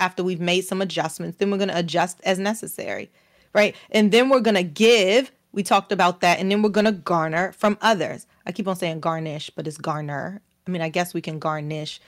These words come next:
a little bit of sprinkle of Lolita E or a little bit of sprinkle, add your name that you leave on somebody. We can make it work, right? And then the, the, the E was about executing. And when you execute, you're gonna excel beyond. Remember, I talked to you about this home of change.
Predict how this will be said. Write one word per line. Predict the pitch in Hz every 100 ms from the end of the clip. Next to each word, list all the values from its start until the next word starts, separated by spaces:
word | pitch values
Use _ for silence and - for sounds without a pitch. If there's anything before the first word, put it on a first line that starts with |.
| _ _
a | 175
little | 165 165 165
bit | 151
of | 156
sprinkle | - - 160 160 143 156 _ -
of | 165
Lolita | 151 156 165 170 170
E | 170 165
or | 156
a | 151
little | 156 170
bit | 165 160
of |
sprinkle, | - - 175 170 147 -
add | 151 147
your | 151
name | 151 147 143 - - -
that | 165 -
you | 165
leave | 175 156
on | 151 147
somebody. | 156 151 143 160 -
We | 247
can | 269 180
make | 165
it | -
work, | 151 - - - _
right? | 196 208 277 - - -
And | 240 220
then | 240 233
the, | 226 202 -
the, | 190 202 185 - 190
the | 202 175
E | 240 262 226
was | 202 196
about | 185 175 -
executing. | 208 - - 185 180 160 175 226 - _ _ _ _ _ -
And | 214
when | 233
you | 220
execute, | 208 233 208 208 196
you're | 202
gonna | 202
excel | 185 185 - 175
beyond. | 175 190 202 185
Remember, | 175 190 180
I | 170
talked | 196 190
to | 196
you | 175
about | 170
this | 175 170
home | - 180
of | 160
change. | - 220 208 180